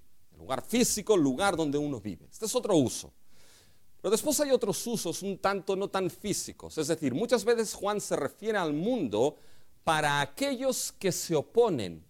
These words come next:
a Dios y a los creyentes. Juan muchas veces utiliza al mundo como aquellos individuos que se oponen a Dios, que se oponen a aquellos que creen en Dios.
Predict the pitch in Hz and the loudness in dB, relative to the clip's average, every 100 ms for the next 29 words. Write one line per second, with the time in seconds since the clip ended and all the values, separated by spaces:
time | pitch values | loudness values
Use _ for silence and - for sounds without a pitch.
0 | - 117 110 127 240 277 - - - - | -14 -8 -8 -2 0 0 -4 -10 -14 -18
1 | - - - - 107 151 139 - - 127 | -18 -20 -20 -14 -4 -4 -4 -8 -8 -8
2 | 101 80 76 - - - - - - _ | -6 -8 -12 -20 -20 -20 -20 -20 -20 _
3 | _ - - - 123 156 151 165 175 185 | _ -20 -14 -6 -4 0 0 0 0 2
4 | 160 160 170 202 202 208 165 143 120 - | 2 2 2 2 2 4 4 4 2 2
5 | 226 226 220 196 170 127 135 240 120 110 | 2 4 2 0 -2 -2 0 0 2 4
6 | 156 - - - - 170 - - 220 196 | 4 2 -8 -18 0 2 2 2 2 2
7 | 143 160 226 127 147 - 165 139 202 202 | -2 2 4 4 0 -4 -2 -2 -2 -2
8 | 185 247 254 160 - 107 98 85 78 71 | -4 -4 -2 -2 -4 -4 -2 -4 -6 -12
9 | 69 - - | -20 -20 -20